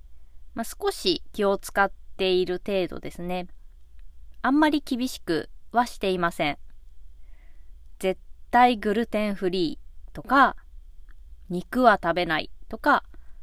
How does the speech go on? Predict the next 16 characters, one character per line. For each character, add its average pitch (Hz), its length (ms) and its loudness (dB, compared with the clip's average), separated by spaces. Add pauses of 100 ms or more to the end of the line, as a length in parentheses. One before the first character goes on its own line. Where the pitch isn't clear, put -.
(300)
そ 285 200 -2
こ - 140 2
ま 320 160 8
で 294 140 4
は 277 320 6 (640)
気 - 160 -4
を 180 160 2
つ - 160 -12
け 175 140 -2
て 277 160 4
い 254 80 2
ま 208 100 2
せ 175 200 -2
ん。 - 60 -6 (1800)
た 294 140 2
だ、 247 260 8